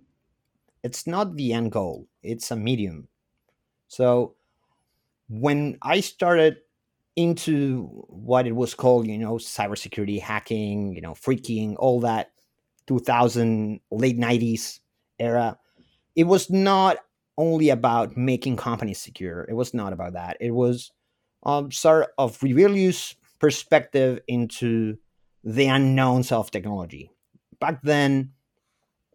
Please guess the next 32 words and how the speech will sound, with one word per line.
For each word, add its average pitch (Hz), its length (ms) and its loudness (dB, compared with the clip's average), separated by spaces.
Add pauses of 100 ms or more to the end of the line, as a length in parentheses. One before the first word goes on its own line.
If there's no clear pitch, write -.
(640)
internet 147 400 0
was 107 200 -6
expensive, 170 840 4 (400)
and 147 440 -2 (480)
you 190 320 -2
want 185 220 -2
internet 151 560 0
to 139 200 -4
meet 135 300 -4
your 131 160 -2
friends, 214 540 -4
you 117 120 -6
know, 135 140 -4
to 123 140 -10
download 135 400 -2
software, 165 380 -2
to 117 240 -10 (180)
get 113 220 -4
games. 170 560 -2 (1400)
Hacking, 147 680 0 (200)
uh, 127 100 -4 (320)
from 131 200 2
this 143 160 0
perspective, 151 580 0
was 143 360 2 (240)
basically 196 500 -2
a 156 80 4
way 135 220 2
of 120 160 -2
getting 127 260 2
that 113 260 -2
for 113 460 0